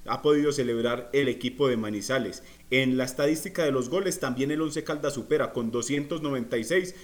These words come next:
sobre doscientos setenta y dos del Deportivo Pereira y se han registrado un total de setenta empates.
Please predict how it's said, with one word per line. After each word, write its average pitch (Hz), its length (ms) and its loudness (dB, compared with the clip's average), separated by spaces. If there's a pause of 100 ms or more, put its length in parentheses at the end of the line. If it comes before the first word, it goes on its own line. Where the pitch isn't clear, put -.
(160)
sobre 127 320 2
doscientos 143 600 0
setenta 117 480 -4
y 110 40 -4
dos 127 160 -2
del 139 140 -2
Deportivo 123 480 -2
Pereira 139 500 0 (160)
y 123 100 -2
se 127 100 -4
han 123 80 -4
registrado 120 500 -4
un 127 160 -4
total 131 420 -4
de 127 120 -2
setenta 117 500 -4
empates. 117 640 -4